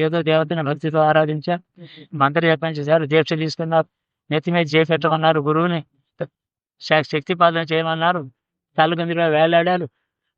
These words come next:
బాబు ఏదో ఏ మనుషులు ఎన్ని పనులు చేస్తున్నారంటే భారతదేశంలో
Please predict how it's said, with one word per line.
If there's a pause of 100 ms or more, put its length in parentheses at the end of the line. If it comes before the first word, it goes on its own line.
(120)
బాబు (180)
ఏదో (480)
ఏ (140)
మనుషులు
ఎన్ని
పనులు
చేస్తున్నారంటే
భారతదేశంలో